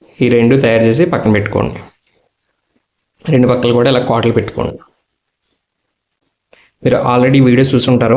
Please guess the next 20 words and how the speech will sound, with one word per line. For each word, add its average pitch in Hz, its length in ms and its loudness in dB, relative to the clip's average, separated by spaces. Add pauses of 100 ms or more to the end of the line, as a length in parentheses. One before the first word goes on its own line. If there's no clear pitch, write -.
మనం 123 200 2
already 120 340 0
పైపింగ్ 123 320 2
వేసినప్పుడు 123 420 0
లైనింగ్ 120 300 2
అంతా 120 180 2
అటాచ్ 110 240 -4
చేస్తాం 113 360 0
కదా, 107 140 0 (560)
లైనింగ్ 113 280 2
అటాచ్ 107 240 -2
చేస్తాం. 123 260 -2 (120)
ఈ - 20 0 (100)
పైపింగ్ 120 320 0
కోసమని 123 360 2 (180)
ఈ - 20 -2 (100)
పట్టీలు 120 300 0
ఏం 117 140 2
కట్టకుండా 113 360 -2 (420)
ముందు 123 140 2